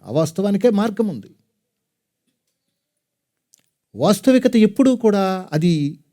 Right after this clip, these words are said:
ఇతరుల మీద ఆధారపడి లేదు. అవాస్తవం ఎప్పుడూ ఆధారపడి ఉంది. అది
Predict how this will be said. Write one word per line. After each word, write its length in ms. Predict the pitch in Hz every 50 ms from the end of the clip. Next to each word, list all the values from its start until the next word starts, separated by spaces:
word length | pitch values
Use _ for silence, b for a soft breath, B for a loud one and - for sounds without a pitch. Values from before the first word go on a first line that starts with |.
| _ _ _ _ _ _ _ _ _ _ _ _
ఇతరుల 340 | 135 160 175 - 269 277 262
మీద 200 | 240 220 196 165
ఆధారపడి 540 | 135 131 175 170 185 196 196 175 151 127 113
లేదు. 380 | 101 92 92 87 - - - _ _ _ _ _ _ _
అవాస్తవం 500 | - 110 131 160 170 160 165 - 185 180
ఎప్పుడూ 420 | 180 180 185 180 180 - 214 190 156
ఆధారపడి 520 | 131 113 110 98 113 107 101 - 101 87
ఉంది. 200 | 87 87 85 85
అది 220 | - _ _ _